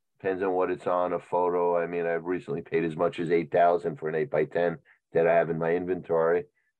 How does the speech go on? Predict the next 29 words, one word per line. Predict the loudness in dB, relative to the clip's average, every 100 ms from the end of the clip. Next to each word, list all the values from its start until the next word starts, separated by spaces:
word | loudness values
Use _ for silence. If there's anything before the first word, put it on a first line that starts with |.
| -8
and | -2 0 0 0 -2 0
I | 0
have | 0 0
it |
out | 0 0 -2
at | -6
twelve, | -6 0 2 4 2 -2 -8 _ _ _
but | -2 0
I'd | 0
probably | 0 0 -2
take | -4 -4 -4
ten | -4 -2 -2
for | 0 0
it. | 0 _ _ _ _ _ 0
But, | 0 2
uh, | -4
so | 0 0
my | 2
markup | 4 6 4 2 0
isn't | -2 -2 -2
that | -2 0
great, | 4 4 4
and | 0
I |
also | 2 2 0
gotta | 0 0 0
get | -2
it | -2 -2
certified. | 0 0 0 0 -2